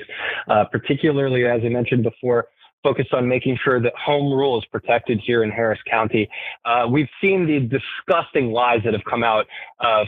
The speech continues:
from right-wing groups, particularly well-funded right-wing groups, uh, who often grab their funding from West Texas billionaires as opposed to local Houstonians, uh, surrounding everything from our elections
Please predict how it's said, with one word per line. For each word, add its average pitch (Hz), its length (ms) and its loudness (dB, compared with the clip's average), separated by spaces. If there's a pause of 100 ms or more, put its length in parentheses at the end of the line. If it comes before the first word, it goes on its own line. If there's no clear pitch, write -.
(100)
from 113 240 0
right-wing 123 680 2
groups, 123 380 0 (160)
particularly 123 720 0
well-funded 123 880 0
right-wing 127 480 0
groups, 117 340 0 (380)
uh, 131 100 0
who 131 220 2
often 131 400 0
grab 120 240 2
their 120 160 2
funding 123 260 0
from 107 180 -2
West 123 200 2 (100)
Texas 120 460 0
billionaires 147 580 0
as 113 80 -2
opposed 117 380 -2
to 113 60 -2
local 113 360 0
Houstonians, 120 600 0 (420)
uh, 107 340 0
surrounding 120 520 0
everything 117 360 0
from 107 160 -2
our 104 140 2
elections 117 400 0